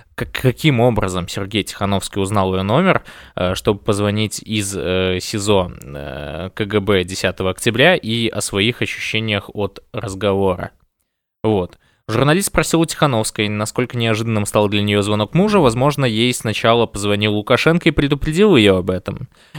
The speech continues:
И на что она сказала, что звонок был неожиданным, э, не могла поверить, э, что мне сейчас будет звонить Сергей. Мне на самом деле позвонили, чтобы предупредить, но это был не Лукашенко. Это были мои знакомые, которым Сергей позвонил и попросил узнать мой номер телефона,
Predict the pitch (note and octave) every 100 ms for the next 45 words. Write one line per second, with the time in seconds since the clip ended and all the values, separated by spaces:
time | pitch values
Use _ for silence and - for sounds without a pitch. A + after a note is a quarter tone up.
0 | C3+ G#2 G2+ - F3 G#3 - G3 G3 D#3+
1 | A#2+ B2 C#3+ C#3 C#3 C3+ C3+ C#3 C3+ E3
2 | F3 F#3 F#3+ F#3+ - - - G2 G#2+ G#2+
3 | A#2 A2+ A#2 A2+ - A2+ C3 E3 F3+ -
4 | - A#2+ A2+ A2+ A2+ - A2+ A#2 C3 -
5 | A#2+ B2 G#2+ G#2 G2 G2+ G2 A2+ G#2+ G#2
6 | G2 F2+ F2+ F2+ - G2 F#2+ G2 - G2+
7 | G#2+ C3+ E3+ C#3+ A#2 G#2+ - G2 F#2 G2
8 | C3 F3 A2 B2+ C#3+ B2 C#3 A2 F#2+ A2
9 | A#2+ A#2+ - E2+ F2 - - - - C3+
10 | - G2+ F#2+ F#2 F2+ G#2 - F#3 E3 -
11 | A2 G#2+ - G2+ G#2 - F#2+ G2 B2+ F3+
12 | D3 F#2+ - - C#3+ C3 G#2 A#2+ A2+ G2
13 | G2+ A#2 - A2+ G#2+ - F2+ E2+